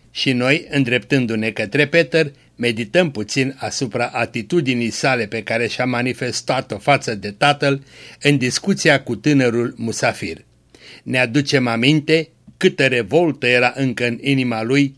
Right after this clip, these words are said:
împotriva tatălui său, căruia nu-i putea ierta ceea ce făcuse în tinerețe. Dar vom vedea în curând felul minunat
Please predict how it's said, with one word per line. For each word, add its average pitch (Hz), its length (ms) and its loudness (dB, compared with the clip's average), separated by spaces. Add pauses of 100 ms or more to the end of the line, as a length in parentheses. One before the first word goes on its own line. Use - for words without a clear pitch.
(160)
împotriva 113 680 -2
tatălui 131 480 -2
său, 131 400 -4 (500)
căruia 127 360 0
nu-i 185 200 2
putea 131 340 0
ierta 117 400 0
ceea 131 240 -4
ce - 140 -8
făcuse 120 600 -6
în 117 180 -6
tinerețe. 104 720 -6 (520)
Dar 123 200 -2
vom 131 220 0
vedea 131 300 2
în 139 120 4
curând 139 540 0
felul 123 420 0
minunat 151 580 0